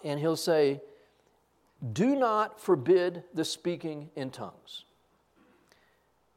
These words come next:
but you can restrict it." It's not valid to forbid it. No person would have the right to say to another Christian, "You may not speak in tongues. You do not have the right to speak in tongues."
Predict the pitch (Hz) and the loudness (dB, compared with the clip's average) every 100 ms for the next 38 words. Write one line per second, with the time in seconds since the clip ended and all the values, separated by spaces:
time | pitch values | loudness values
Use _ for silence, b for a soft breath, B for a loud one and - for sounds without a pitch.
0 | _ 131 240 294 - - - - 156 - | _ -2 0 0 -4 -10 -12 -4 -2 -2
1 | 165 170 147 147 - 320 - - - _ | -2 0 -2 -4 -4 -4 -4 -8 -18 _
2 | _ _ _ _ _ _ _ _ b b | _ _ _ _ _ _ _ _ b b
3 | b b b b 143 139 147 151 139 131 | b b b b -6 -4 -2 -2 -2 -2
4 | 151 247 285 262 262 277 254 240 117 - | 0 2 2 -2 -6 -6 2 2 2 -4
5 | - - _ _ _ _ _ _ _ - | -20 -20 _ _ _ _ _ _ _ -4
6 | 139 208 220 233 - 233 233 196 202 208 | 0 2 4 4 4 2 2 4 2 2
7 | 226 170 165 175 170 160 - 160 175 175 | 2 2 2 0 -2 -8 -2 2 2 0
8 | 151 165 175 175 170 151 - 143 147 151 | -2 -2 -2 -4 -4 -6 -8 -12 -12 -8
9 | 147 - 135 165 175 147 139 175 175 175 | -8 -8 -8 -6 -6 -6 -6 -4 -4 -4
10 | 156 151 147 143 - 139 135 131 117 113 | -6 -4 -6 -8 -8 -8 -8 -12 -10 -12
11 | 101 110 190 196 131 170 170 160 135 131 | -12 -10 -8 -8 -8 -6 -6 -6 -8 -8
12 | 117 131 120 117 110 113 - 107 - 104 | -8 -8 -8 -10 -10 -10 -14 -20 -16 -16
13 | 98 85 104 - - | -16 -20 -20 -20 -20